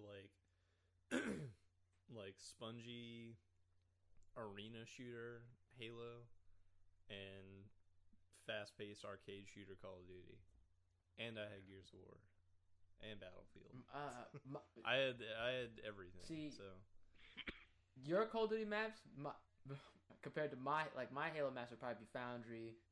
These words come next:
Speaker 3: Sandbox. So like, like it would be different
Speaker 1: I'm,
Speaker 3: for me.
Speaker 1: I'm with you there. I mean, I, I know all that shit. Valhalla.
Speaker 3: Yeah.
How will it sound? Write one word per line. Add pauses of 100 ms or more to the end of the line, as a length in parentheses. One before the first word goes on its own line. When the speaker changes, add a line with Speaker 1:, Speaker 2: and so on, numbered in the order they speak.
(240)
Speaker 3:
Sandbox. (300)
So
like, (220)
like
it
would
be
different
Speaker 1:
I'm,
Speaker 3:
for
me.
Speaker 1:
I'm
with
you
there.
I
mean,
I,
I
know
all
that
shit.
Valhalla. (880)
Speaker 3:
Yeah.